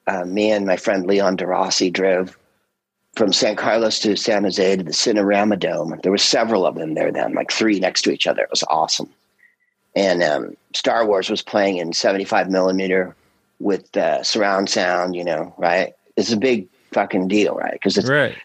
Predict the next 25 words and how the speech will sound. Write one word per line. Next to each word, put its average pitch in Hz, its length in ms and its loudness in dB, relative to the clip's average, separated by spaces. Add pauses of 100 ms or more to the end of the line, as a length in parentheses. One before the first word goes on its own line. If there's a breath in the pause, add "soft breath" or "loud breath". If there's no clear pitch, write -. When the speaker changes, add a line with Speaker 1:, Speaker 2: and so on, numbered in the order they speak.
(120)
Speaker 1:
like, 110 180 2
the 131 100 0
first 123 440 0
movie 113 320 2
that's 98 360 -2 (360)
basically 107 480 -2
predicated 101 560 -2
on 95 140 -2
the 92 60 -4
special 98 440 0
effects - 320 -2
are 95 80 0
so 98 200 2
good 90 380 0
that 95 140 -4
they 101 100 0
don't 92 160 -2
look 85 120 -2
shitty. 101 420 0 (800)
'Cause - 280 -2
Speaker 2:
Sure. - 180 -2
Speaker 1:
up 117 120 -2
until 110 320 2
then, 92 320 0
it, 92 120 0